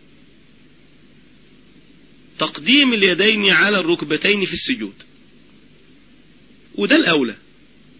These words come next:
هذا هو الوضع الأولى، إنك لما تيجي تسجد تنزل بإيديك قبل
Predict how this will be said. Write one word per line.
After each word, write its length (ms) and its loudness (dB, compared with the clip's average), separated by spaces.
هذا 360 0
هو 240 0
الوضع 300 0
الأولى، 440 0
إنك 280 -4
لما 200 -2
تيجي 220 -4
تسجد 440 -2
تنزل 420 0
بإيديك 600 -2
قبل 560 0